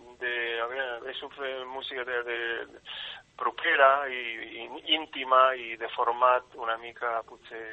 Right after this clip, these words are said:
petit, però la raó que té és força interessant i normalment no només omplim els, els locals, sinó que l'ambient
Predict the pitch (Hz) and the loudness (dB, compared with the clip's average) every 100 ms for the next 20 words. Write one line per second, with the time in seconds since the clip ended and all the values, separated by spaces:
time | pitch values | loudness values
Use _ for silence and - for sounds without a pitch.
0 | - 120 165 196 - 156 139 131 127 127 | -12 -10 -8 -10 -2 0 0 0 -2 2
1 | 123 131 131 - 160 156 - 180 175 - | 4 4 2 2 0 0 -2 -4 -4 -6
2 | 147 135 139 - 127 147 156 170 156 131 | -6 -6 -8 -4 -2 0 0 0 -8 -10
3 | - - - _ 139 135 139 147 156 147 | -14 -20 -20 _ -2 4 4 4 4 2
4 | 143 135 139 131 - 131 - 135 127 127 | 2 0 0 0 -4 -10 -10 -8 -6 -6
5 | 123 120 120 - - - 120 123 117 - | -4 -6 -6 -12 -20 -14 -12 -6 -2 8
6 | 156 156 165 - - _ - - - - | 8 8 4 -8 -20 _ -18 -14 -12 -12
7 | - - - - _ - - 147 143 156 | -12 -14 -16 -20 _ -12 -8 0 6 6
8 | 151 151 143 139 135 135 143 143 147 | 6 6 6 6 6 4 2 2 2